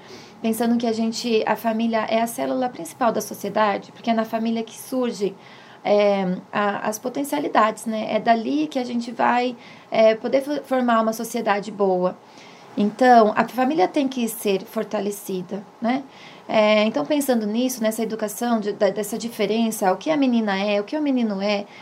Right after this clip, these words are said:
e como os dois juntos podem construir essa família, é nisso que eu foco quando eu educo os meus filhos, né? É, é isso que eu busco.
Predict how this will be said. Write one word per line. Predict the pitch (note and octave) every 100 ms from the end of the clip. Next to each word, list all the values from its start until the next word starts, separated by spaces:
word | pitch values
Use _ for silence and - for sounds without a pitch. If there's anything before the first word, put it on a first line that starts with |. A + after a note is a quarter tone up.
| - A#3
e |
como | A3+ E4 D4+
os | A3+
dois | G#3+ A#3+ G#3
juntos | A#3+ C#4+ C4+ A#3 F#3+ G3 - -
podem | B3+ D4+ B3+
construir | A3 G3 - G3+ A#3+ B3+
essa | - F#3+
família, | G3 G3 A#3+ A#3 G3 - - - - - - -
é | A3+
nisso | C4+ C#4+ E4
que | D#4+
eu | -
foco | A3+ F#3 F3+ - - - -
quando | B3+ A3+
eu | G#3+ G3+
educo | G3+ G3+
os | G#3+
meus | G#3+ A3+
filhos, | - F#3+ G#3+ G#3+ - - - A#3
né? | G3+ G#3+ A#3 - - -
É, | G#3 G3 G3+ G3 G3 G3 -
é | G#3 G3+
isso | G3+ A#3+
que | A#3
eu | B3+
busco. | C4 - -